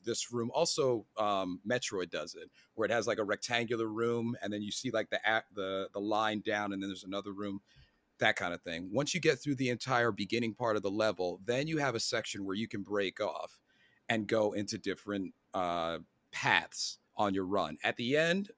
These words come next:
is the boss, but you can go to, each room is labeled. You can go to a room that looks like it has a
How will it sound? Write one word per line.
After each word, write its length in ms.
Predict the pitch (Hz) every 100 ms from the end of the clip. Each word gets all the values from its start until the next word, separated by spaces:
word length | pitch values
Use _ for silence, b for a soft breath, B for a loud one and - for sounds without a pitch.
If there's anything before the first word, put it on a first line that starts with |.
| _ -
is 180 | 117 -
the 100 | 95
boss, 520 | 98 78 - - - _ _ _ _ _ _ _
but 220 | - 120 117
you 80 |
can 240 | 131 123 110
go 260 | 123 117
to, 800 | 113 - 127 117 113 107 104 98 - _ _ -
each 240 | 143 -
room 240 | 131 139 123
is 160 | 101
labeled. 580 | 98 123 135 95 90 92
You 60 | 98
can 120 | 101
go 120 | 110
to 200 | 107 117
a 40 | 104
room 320 | 104 113 107
that 140 | 95
looks 220 | 98 - 113
like 160 | 104
it 80 | 101
has 340 | 107 104 95
a 280 | 98 90 90